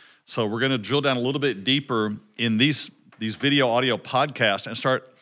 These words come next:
addressing some of the questions that people have following a Sunday morning message. So, like, for example, there'll be two that come out today, and one of them deals with, "How do I get past this pit of self-punishment?"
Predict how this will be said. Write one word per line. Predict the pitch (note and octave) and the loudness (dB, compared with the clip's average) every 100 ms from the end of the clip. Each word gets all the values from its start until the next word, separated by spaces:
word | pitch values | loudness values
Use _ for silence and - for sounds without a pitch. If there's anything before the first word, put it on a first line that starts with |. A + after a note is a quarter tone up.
| - - | -16 -8
addressing | G#2+ C#3+ D#3+ D3 | -2 0 0 -2
some | E3 E3 | -2 -2
of | |
the | B2 | -4
questions | - C3+ D3+ D3 B2 | -4 0 0 0 -6
that | A2+ - | -8 -8
people | B2 G#2 | -8 -6
have | A#2+ G#2+ | -6 -6
following | - A#2+ B2 A#2+ A2 G2 | -8 -4 -2 -4 -6 -8
a | |
Sunday | - B2 A2 G#2 | -10 -8 -6 -6
morning | G2+ G2 F2+ | -8 -8 -10
message. | F2+ F#2+ - D2 | -12 -12 -14 -18
So, | - A2+ G2 F#2 - - - - - | -6 -4 -2 -6 -12 -20 -20 -20 -2
like, | A#2+ - | 0 0
for | B2 | -4
example, | F#2 B2 A#2+ | 0 0 0
there'll | G#2 | -4
be | G#2 | -6
two | - - D3 | -6 -2 0
that | A#2+ - | -2 -4
come | B2 | -2
out | A2 F#2 | -2 -4
today, | - F#2 A2+ B2+ | -8 -2 2 2
and | G2 | 0
one | G#2+ C3 | -2 -2
of | A#2+ | -2
them | G#2+ G2 | -4 -2
deals | A2 B2 A2+ | 0 0 -2
with, | G#2 - - - - _ _ | -4 -4 -12 -20 -20 _ _
"How | - E3 | -2 0
do | |
I | E3+ | 0
get | D3+ D3 - | 0 -2 -4
past | - - C#3 C3 G2 F#2 - - - | -12 -4 -2 -2 -2 -6 -12 -18 -14
this | A2 - - _ | -12 -12 -18 _
pit | - D3 D3 A#2 | -2 -2 -2 -8
of | G#2 | -6
self-punishment?" | - C3+ A#2+ - B2+ A#2+ G#2+ - E2+ - - | -2 0 -2 -4 -4 -2 -2 -4 -6 -8 -10